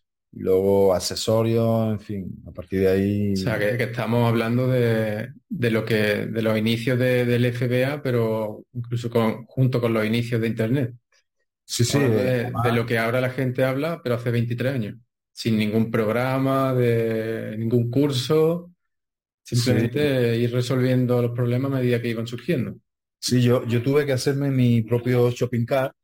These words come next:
Speaker 2: Ajá.
Speaker 1: Eh, lo, lo hice yo en P H P. Recuerdo que, que, que en ese cas-, en ese tiempo solo había una shopping cart que se llama Os Commerce,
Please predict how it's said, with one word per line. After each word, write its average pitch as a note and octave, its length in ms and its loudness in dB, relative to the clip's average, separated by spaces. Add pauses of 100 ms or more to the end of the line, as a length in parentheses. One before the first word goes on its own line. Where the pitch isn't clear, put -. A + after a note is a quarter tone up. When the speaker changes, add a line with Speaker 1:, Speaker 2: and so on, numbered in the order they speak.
(1120)
Speaker 2:
Ajá. A#2+ 340 -2 (680)
Speaker 1:
Eh, G#2 800 4 (640)
lo, G#2 500 4
lo G2+ 140 2
hice A2 200 0
yo A#2 120 2
en A#2 80 0
P A#2 100 0
H G#2+ 200 -4
P. F#3+ 320 -6 (180)
Recuerdo G#2+ 480 2
que, A2 600 0 (640)
que, G#2 180 2
que G#2 80 0
en G#2+ 60 2
ese A2 180 0
cas-, G#2+ 240 -2
en A#2 120 -2
ese A#2 320 0
tiempo B2 480 0
solo B2 200 -2
había A#2 240 0
una C3+ 420 -2
shopping B2+ 420 -2
cart D#3 300 -4
que B2+ 60 -10
se A2+ 60 -6
llama A#2 300 -2
Os A#2+ 240 0
Commerce, C#3 560 -4